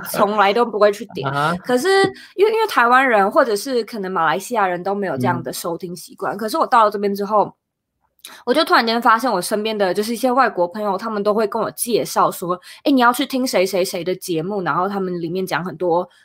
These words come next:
Speaker 2: 我那时候迷的是什么冥想，
Speaker 1: 哦。
Speaker 2: 冥想啊、健身啊，
Speaker 1: 冥想。
Speaker 2: 然后还有一些品牌的自媒体的东西，
Speaker 1: 对。
Speaker 2: 所以我就开始听，
Speaker 1: 嗯。
Speaker 2: 然后我就首次打开了这个 app，然后没想到就是，
Speaker 1: 首次。<laughs>
Speaker 2: <laughs> 就是，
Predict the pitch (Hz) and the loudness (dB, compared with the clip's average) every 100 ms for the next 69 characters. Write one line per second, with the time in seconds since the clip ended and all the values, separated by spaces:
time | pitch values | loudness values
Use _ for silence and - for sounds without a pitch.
0 | - 214 277 285 269 240 185 208 208 262 | -2 2 4 6 4 2 2 4 2 -2
1 | 220 214 180 175 180 185 208 214 156 - | -4 -4 -4 -2 -4 -4 -4 -4 -6 -6
2 | 196 196 202 262 220 160 160 165 180 254 | -2 0 0 -2 -2 -2 -2 -2 -2 -2
3 | 214 185 123 170 139 165 160 170 - - | -2 0 -2 -2 -2 0 0 -2 -10 -20
4 | - - 208 202 190 220 190 190 226 165 | -6 0 4 4 4 4 4 2 -2 -4
5 | 180 151 156 165 160 - 254 170 185 196 | -4 -2 0 0 -2 -2 -2 -2 -2 -4
6 | - 143 139 - 190 208 190 180 - - | -4 -6 -10 -8 -6 0 0 0 -4 -8
7 | - 277 403 494 269 - 277 262 311 381 | 0 2 2 0 0 -2 -2 4 6 6
8 | 254 311 - - 185 135 - - - 262 | 6 2 0 0 0 0 -4 -8 -6 -4
9 | - _ _ _ 202 160 - - 208 208 | -4 _ _ _ 2 2 2 2 4 4
10 | 202 175 180 185 - 185 - - _ - | 4 0 -2 -4 -2 0 -2 -4 _ -20
11 | _ - 196 226 202 247 196 208 208 208 | _ -4 0 2 2 4 4 6 4 4
12 | 240 190 208 302 381 440 480 523 - - | 4 4 4 4 4 4 4 2 0 0
13 | 220 185 339 381 | 2 4 6 6